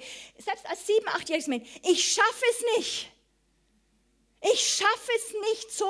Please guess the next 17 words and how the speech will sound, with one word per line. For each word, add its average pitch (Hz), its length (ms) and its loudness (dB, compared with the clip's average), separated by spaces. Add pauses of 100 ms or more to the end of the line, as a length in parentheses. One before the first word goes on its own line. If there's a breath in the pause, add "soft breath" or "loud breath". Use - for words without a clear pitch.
gut 427 280 2
zu 415 160 0
sein, 359 460 0
wie 302 140 -2
Gott 370 320 2
es 254 200 -2
würdig 440 400 4
ist. - 400 -4 (640 soft breath)
Ich 349 260 -2
pack 466 380 4
das 381 300 0 (160)
nicht. - 140 -2 (420 loud breath)
Ich - 140 -4
selber 453 500 6
bin 339 180 2
das 403 180 0
Problem. 240 580 2